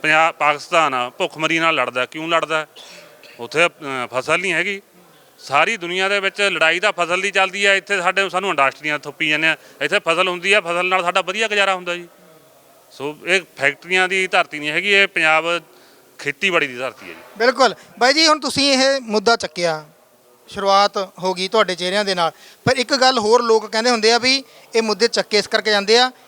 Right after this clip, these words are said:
Speaker 2: ਵੀ ਸੈਟਿੰਗਾਂ ਕਰਨੀਆਂ ਹੁੰਦੀਆਂ, ਬਾਅਦ 'ਚ ਪੈਸੇ ਲੈ ਕੇ ਲੋਕ ਫਿਰ ਬਹਿ ਜਾਂਦੇ ਹੁੰਦੇ ਘਰਾਂ ਦੇ ਵਿੱਚ। ਇਹ ਹੁਣ ਮੁੱਦਾ ਅੰਤ ਤੱਕ ਚੱਲਦਾ ਰਹੂਗਾ? ਇਹਨੂੰ ਸਿਰੇ ਲਾ ਕੇ ਹਟੋਗੇ? ਤੁਹਾਡੇ ਆਖਰੀ ਕਦਮ ਕੀ ਰਹਿਣਗੇ? ਫੈਸਲਾ ਹੋਊਗਾ ਕਿੱਥੇ?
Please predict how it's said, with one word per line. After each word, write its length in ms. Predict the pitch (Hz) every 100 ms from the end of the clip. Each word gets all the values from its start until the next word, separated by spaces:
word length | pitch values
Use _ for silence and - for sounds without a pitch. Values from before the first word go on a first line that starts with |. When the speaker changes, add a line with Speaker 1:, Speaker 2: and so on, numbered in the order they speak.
| _
Speaker 2:
ਵੀ 80 | 208
ਸੈਟਿੰਗਾਂ 480 | 214 214 190 190 208
ਕਰਨੀਆਂ 320 | 208 170 175
ਹੁੰਦੀਆਂ, 420 | 165 156 185 269 - _ -
ਬਾਅਦ 260 | 190 247
'ਚ 120 | 240
ਪੈਸੇ 380 | 269 226 202 214
ਲੈ 140 | 208 202
ਕੇ 160 | 233
ਲੋਕ 280 | 220 208 196
ਫਿਰ 140 | 214
ਬਹਿ 180 | 233 185
ਜਾਂਦੇ 200 | 202 220
ਹੁੰਦੇ 180 | 190 190 233
ਘਰਾਂ 140 | 202
ਦੇ 80 | 180
ਵਿੱਚ। 200 | 180 175 - - _ _ _
ਇਹ 120 | 240 262
ਹੁਣ 120 | 277
ਮੁੱਦਾ 440 | 262 208 277 269
ਅੰਤ 120 | 240
ਤੱਕ 180 | 277 320
ਚੱਲਦਾ 320 | 294 269 247
ਰਹੂਗਾ? 460 | 302 285 294 302 311 - _ -
ਇਹਨੂੰ 180 | 240 277
ਸਿਰੇ 260 | 208 202
ਲਾ 160 | 220 226
ਕੇ 120 | 247
ਹਟੋਗੇ? 460 | 240 262 262 269 269 - -
ਤੁਹਾਡੇ 200 | 247 254
ਆਖਰੀ 420 | 214 220 262 294
ਕਦਮ 300 | - 233 233
ਕੀ 160 | 240 247
ਰਹਿਣਗੇ? 400 | 247 277 262 254
ਫੈਸਲਾ 580 | - - 208 208 247
ਹੋਊਗਾ 360 | 208 202 220 240
ਕਿੱਥੇ? 400 | 233 - 233 233